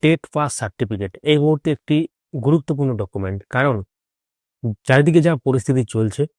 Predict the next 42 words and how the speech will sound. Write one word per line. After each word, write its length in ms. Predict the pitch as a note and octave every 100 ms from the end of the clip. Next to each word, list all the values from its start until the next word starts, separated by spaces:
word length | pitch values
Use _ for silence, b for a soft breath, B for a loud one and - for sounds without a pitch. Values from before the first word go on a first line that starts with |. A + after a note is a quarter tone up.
| -
এবং 200 | G#2 G2+ G2+ G2+
in 140 | B2 C3
service 320 | C#3+ C#3 C3+
টিচারদের 440 | - B2 A#2+ A#2+ B2 B2+
নির্দিষ্ট 360 | A#2 A#2 B2+ -
সময়ের 240 | A#2 A2+
আগে 100 | A2 A2
যারা 160 | G#2+
জয়েন 240 | G#2 G2+ G#2
করেছে 220 | G#2 G#2
তাদের 200 | G2+ G2
ক্ষেত্রে 200 | G#2 G#2 -
টেট 160 | A2+ F#2+
পাস 160 | A#2 G2+
করতে 240 | - F#2+ G#2+
হবে, 120 | G#2
মহামান্য 280 | G2+ G2+ G2+
সুপ্রিম 320 | G#2 - A#2
কোর্টের 220 | A2+ G#2+ A2
নির্দেশ। 220 | A2 C3+ - b b b -
এবং 180 | A2+ A#2 A#2 A2+ B2+
এই 140 | E3+ D#3+
পরিস্থিতিতে 460 | D3+ C#3+ D#3+ C#3 D#3+
যারা, 300 | C3+ A#2 C3+ D3
যারা 220 | B2+ C3
টেট 220 | C3 C3+ -
পাস 140 | C#3+ C#3
করে 180 | - C#3
চাকরি 240 | C3+ G#2+ A#2+
করছেন 340 | A#2 G2+ C3 C#3+ _ _ _ _ -
তাদের 220 | A#2+ D#3+
ক্ষেত্রে 360 | - D#3 - D#3 G3+ - _ _
একটা 220 | C3 - B2
গুরুত্বপূর্ণ 640 | C#3+ D#3 - D3 D3+ D3+ D#3+ C3
ডকুমেন্ট 320 | A2 B2 A2+
হচ্ছে 180 | A2+ D3+ -
টেট 160 | A2 G2+ _ _ _ _
সার্টিফিকেট 540 | - G#2+ - F#2+ G2 F#2+
বা 100 | G2
টেট 180 | A#2 G#2
পাস 120 | - G2+
সার্টিফিকেট। 420 | F#2 G2 G2+ G#2